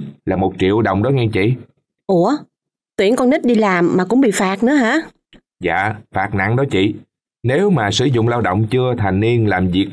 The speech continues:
Speaker 1: quá giờ làm việc quy định, hoặc sử dụng người từ đủ mười lăm tuổi đến dưới mười tám tuổi làm thêm giờ, làm việc vào ban đêm, trừ một số nghề, công việc được pháp luật cho phép, thì sẽ bị phạt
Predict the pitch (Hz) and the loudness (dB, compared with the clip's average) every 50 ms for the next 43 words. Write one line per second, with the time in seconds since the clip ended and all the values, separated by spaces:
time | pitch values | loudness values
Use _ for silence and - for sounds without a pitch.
0 | - - 110 131 156 202 196 139 110 95 92 95 92 92 90 95 92 - 113 110 | -6 -4 -2 -2 0 0 0 0 0 0 0 0 0 0 0 -2 0 0 0 0
1 | 98 90 90 101 107 104 - - _ _ _ _ - 90 98 104 107 - 127 135 | 2 2 0 0 -2 -4 -8 -16 _ _ _ _ -6 -4 -4 -2 -2 -2 0 0
2 | 135 113 101 98 110 107 101 101 98 98 92 - 101 92 92 90 92 92 95 165 | 2 2 2 2 2 0 0 0 0 0 0 0 0 0 2 2 2 2 2 2
3 | 180 123 104 95 98 104 110 110 - 87 87 98 123 185 - - - - - 107 | 2 2 2 2 2 2 0 0 0 0 0 2 2 0 -2 -4 -8 -8 -4 -2
4 | 120 151 139 131 143 160 131 95 90 - 107 113 147 143 - 92 98 110 170 151 | 0 0 2 2 2 2 2 2 0 0 0 0 0 0 0 2 2 2 2 2
5 | 104 90 90 90 110 110 107 104 90 90 90 90 85 85 - - _ _ _ - | 2 0 -2 0 0 0 0 2 2 2 0 0 0 -2 -6 -12 _ _ _ -6
6 | - 95 95 92 87 92 101 104 104 98 90 87 101 110 110 113 117 113 104 104 | -2 -2 0 0 2 0 0 0 0 -2 -2 -2 0 0 0 2 2 0 0 -2
7 | 107 - - _ _ _ _ - 101 101 101 101 101 101 101 - 156 160 165 123 | -6 -12 -20 _ _ _ _ -4 -2 0 2 2 0 0 0 0 0 2 2 2
8 | 101 98 98 95 95 82 87 90 - 117 120 117 107 95 92 98 104 104 - - | 2 0 0 0 0 0 -2 -4 -4 -2 0 0 2 2 2 2 0 -2 -6 -14
9 | _ - - 98 95 151 151 135 110 98 - - 92 110 101 101 101 - 160 156 | _ -4 -2 -2 0 0 -2 0 0 0 -2 -2 -2 -4 -2 -2 -2 -4 -4 -6
10 | - - - - - - _ - - 98 95 87 117 131 123 104 104 104 101 104 | -8 -14 -20 -20 -20 -20 _ -4 -2 0 0 0 0 0 0 2 2 2 2 0
11 | 98 101 | -2 -4